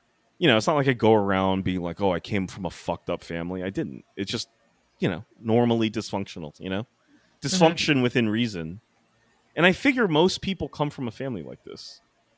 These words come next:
Speaker 1: You know, I don't, I don't really believe in functional <laughs> families.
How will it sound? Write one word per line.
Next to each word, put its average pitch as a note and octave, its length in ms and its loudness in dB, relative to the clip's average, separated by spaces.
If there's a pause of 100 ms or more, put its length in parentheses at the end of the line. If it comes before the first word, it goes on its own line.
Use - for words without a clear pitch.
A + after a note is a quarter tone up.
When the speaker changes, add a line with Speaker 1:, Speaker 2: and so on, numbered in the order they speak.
(340)
Speaker 1:
You A#2+ 80 2
know, B2+ 240 -2
I C3 80 -2
don't, D#3 260 2
I C#3 80 -2
don't G3 100 4
really F#3 140 2
believe A#2+ 300 -2
in F#2 100 -4
functional E2+ 380 -6
<laughs> - 0 -
families. - 1200 -6